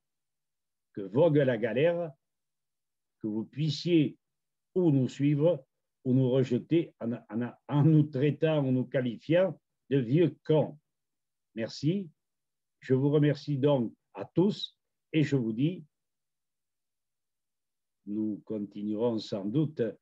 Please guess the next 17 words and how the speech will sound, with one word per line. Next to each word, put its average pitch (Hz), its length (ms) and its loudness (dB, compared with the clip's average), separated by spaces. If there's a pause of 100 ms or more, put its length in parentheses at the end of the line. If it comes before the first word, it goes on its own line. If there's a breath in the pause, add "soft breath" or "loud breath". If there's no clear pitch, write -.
(520)
à 87 100 -16
vivre, 113 380 -4
n'est-ce 90 240 -18
pas ? 110 260 -10 (640)
Moi, 113 380 -6
à 92 80 -10
quatre-vingt-deux 104 680 -4
ans, 185 200 2 (100)
j'ai 117 220 2
encore 123 560 2 (680)
le 104 280 -4
toupet, 170 500 4 (760)
le, 120 400 4 (800)
l'orgueil 175 580 6 (300)
de 139 80 2
vous 131 140 2
dire, 214 360 2